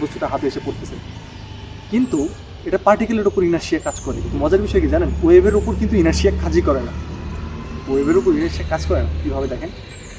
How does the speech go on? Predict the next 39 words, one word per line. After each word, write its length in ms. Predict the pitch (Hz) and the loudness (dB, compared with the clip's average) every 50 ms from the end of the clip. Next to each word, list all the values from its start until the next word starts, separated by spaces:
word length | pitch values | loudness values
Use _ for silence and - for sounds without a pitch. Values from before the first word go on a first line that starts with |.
| - - - - - - - | -16 -16 -16 -16 -14 -10 -4
এটা 160 | 170 143 151 | 4 4 4
আপনি 180 | 139 143 143 143 | 4 4 0 -2
নিজের 220 | 143 135 147 143 135 135 - - - - - | 0 0 0 0 0 -2 -8 -12 -14 -10 -4
ট্রাই 160 | - 147 139 135 | 0 0 2 0
করতে 200 | 139 - - 139 | 0 -4 -4 -4
পারবেন, 220 | 160 160 - - - - - - - - - | -4 -4 -4 -6 -8 -8 -10 -10 -10 -4 2
যে 180 | - 160 165 170 | 4 4 4 4
আপনার 260 | 170 147 160 190 185 | 2 2 4 6 8
ওয়েভ 160 | 185 190 196 196 - | 8 8 8 6 2
কীভাবে 240 | - 190 180 156 151 | 0 0 0 0 2
তৈরি 180 | 156 139 131 | 0 0 2
করতে 220 | 123 127 - - 123 | 0 -2 -4 -4 -8
পারি। 140 | 117 - - - - - - | -8 -8 -8 -10 -10 -8 -2
পানিতে 420 | - 139 135 135 - 147 143 139 135 - | -2 -2 -2 -2 -2 -2 -2 -2 -2 -4
কিছু 140 | - - 139 | -6 -8 -8
একটা 140 | 131 - 127 | -8 -8 -8
ফেললে 260 | - 135 131 131 131 | -4 -2 -2 -2 -2
সেখানে 200 | 127 127 131 131 | -2 -6 -6 -6
আমরা 140 | 127 127 127 | -6 -4 -4
ওয়েভ 140 | 123 123 123 - | -4 -6 -6 -4
তৈরি 140 | - 131 127 | -6 -6 -4
করতে 220 | 123 131 - 131 | -6 -8 -6 -6
পারি, 140 | 131 131 127 | -6 -4 -4
বা 160 | 127 - 135 131 - - - - - | -2 -2 -2 -2 -2 -8 -8 -10 -8
একটা 200 | - 139 131 - 127 | -6 -6 -6 -2 0
রশি 240 | 135 151 151 - 208 | 0 0 2 2 0
নিয়ে 140 | 180 160 143 | 2 2 0
যদি 140 | 139 139 143 | 0 -2 -2
আমি 140 | 135 139 | -2 -4
এরকম 240 | 139 135 131 147 147 | -4 -4 -4 -4 -4
একটা 320 | 143 135 - - 143 135 135 | -6 -6 -2 0 0 0 0
দোলন 340 | 127 139 143 165 170 151 | 2 4 4 4 4 4
দিই, 160 | 135 135 135 - - | 2 0 0 0 -2
তাহলে 160 | 139 131 131 | -2 -4 -4
সেখানে 240 | - - 131 135 135 | -4 -6 -8 -6 -6
আমরা 140 | 131 135 139 | -6 -4 -2
ওয়েভ 160 | 143 143 135 - | 0 0 0 0
দেখতে 220 | - 135 - - 131 | 0 -2 -2 -2 -2
পারবো। 220 | 131 127 120 131 | -2 -2 -2 -4